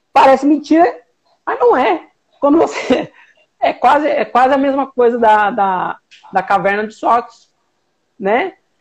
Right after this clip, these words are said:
A pessoa tá presa na caverna, não,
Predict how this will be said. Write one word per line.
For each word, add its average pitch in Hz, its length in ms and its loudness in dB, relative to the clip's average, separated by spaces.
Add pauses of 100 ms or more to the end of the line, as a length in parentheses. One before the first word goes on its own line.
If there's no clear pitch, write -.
(380)
A 185 140 -6
pessoa 214 320 -4
tá 214 100 0
presa 220 240 0
na 233 100 -4
caverna, 247 800 -4 (300)
não, 254 260 -4